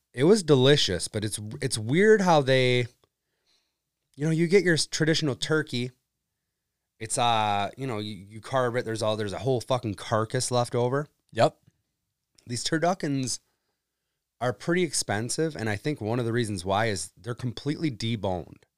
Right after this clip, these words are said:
Speaker 1: So
Speaker 2: Right.
Speaker 1: the,
Speaker 2: Yep.
Speaker 1: the turkey, the duck, and the, and the chicken are all deboned,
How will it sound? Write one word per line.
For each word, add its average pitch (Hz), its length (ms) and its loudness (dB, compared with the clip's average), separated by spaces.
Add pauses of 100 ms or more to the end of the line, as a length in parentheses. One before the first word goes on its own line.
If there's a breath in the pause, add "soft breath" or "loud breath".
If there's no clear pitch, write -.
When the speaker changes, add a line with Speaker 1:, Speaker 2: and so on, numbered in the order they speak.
(960)
Speaker 1:
So 131 320 4
Speaker 2:
Right. 113 280 8 (100)
Speaker 1:
the, - 100 -20
Speaker 2:
Yep. 110 240 4 (160)
Speaker 1:
the 135 80 -2
turkey, 160 580 0
the 127 140 -4
duck, 123 520 -2
and 123 320 -4
the, 120 100 -6 (240)
and 117 160 -6
the 104 60 -6
chicken 127 480 -2
are 101 120 -6
all 135 240 4
deboned, 120 720 -2